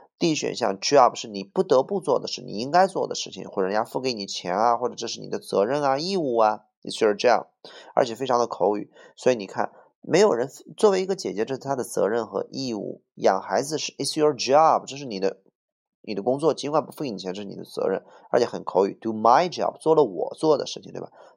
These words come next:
Task 又没有人分配给你，又不是艰难艰巨的，所以这道题答案选四D。好，接着往下。然后我的妹妹说，继续说，你知道啊，呃，有一个朋友，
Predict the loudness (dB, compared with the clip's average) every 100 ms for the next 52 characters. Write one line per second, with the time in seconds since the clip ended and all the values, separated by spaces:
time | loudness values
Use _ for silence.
0 | 2 4 4 0 -6 -2 2 2 0 -4
1 | -6 -4 -6 -8 -8 -6 -4 -2 -4 -2
2 | 0 0 -2 -6 -6 -4 -6 -6 -6 -4
3 | -4 -4 -8 -8 -8 -10 -8 -12 -12 _
4 | _ -20 -18 -18 -18 0 2 4 2 0
5 | -2 -4 -6 -20 -18 -20 -20 _ 2 4
6 | 6 4 2 -2 -2 -2 -2 -2 2 4
7 | 4 0 _ _ -10 -8 -6 -2 -2 -2
8 | -4 2 6 6 4 -2 -4 -4 -6 _
9 | _ _ _ 2 4 4 2 -2 -6 -6
10 | 0 4 4 2